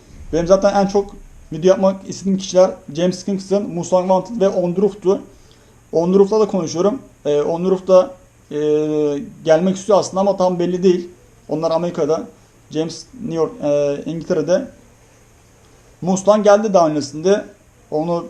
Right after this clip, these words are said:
bir yere çıkartmıştım. Benim orada ayağım kaydığı için ondan sebep inmek zorunda kaldım. Yani tırmanışımı ben yarıda kestim.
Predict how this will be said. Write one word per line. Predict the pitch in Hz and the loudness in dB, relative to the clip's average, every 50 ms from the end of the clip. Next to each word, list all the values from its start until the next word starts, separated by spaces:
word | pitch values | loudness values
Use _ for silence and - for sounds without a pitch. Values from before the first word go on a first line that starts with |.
| - | -8
bir | 165 160 | -6 -6
yere | 170 170 165 | -4 -4 -6
çıkartmıştım. | - - 180 165 - 190 165 127 - - 170 - - - _ _ _ _ _ _ _ _ _ _ _ _ _ _ _ _ _ _ _ _ _ - | -4 -2 -2 -2 -2 -4 -10 -10 -10 -10 -12 -12 -12 -16 _ _ _ _ _ _ _ _ _ _ _ _ _ _ _ _ _ _ _ _ _ -4
Benim | 123 143 156 165 170 | -2 -2 -2 0 -2
orada | 165 165 156 175 165 165 | -2 0 0 0 0 2
ayağım | 165 156 160 170 175 170 | 4 4 4 4 2 0
kaydığı | - 160 160 170 | -2 -2 -2 -2
için | 170 143 - 175 180 - - - | -4 -8 -8 -10 -10 -10 -10 -8
ondan | - 151 151 160 165 | -6 -6 -2 -2 -2
sebep | 151 - 156 165 190 196 - - _ _ - | -2 -2 -2 -4 -4 -6 -16 -20 _ _ -12
inmek | 151 151 160 170 156 | -10 -8 -6 -6 -4
zorunda | - 156 160 170 147 | -4 -4 -4 -4 -4
kaldım. | 131 139 135 139 175 185 - | -2 -2 -2 -2 -4 -6 -6
Yani | 147 147 143 143 139 139 139 - - | -4 -4 -4 -4 -4 -6 -8 -12 -14
tırmanışımı | - 156 160 160 156 - 175 165 | -12 -8 -6 -6 -6 -6 -4 -4
ben | 165 156 | -2 0
yarıda | 156 156 160 170 160 | 0 0 -2 -2 -6
kestim. | 165 143 131 123 - 185 202 254 | -6 -8 -8 -6 -8 -8 -8 -8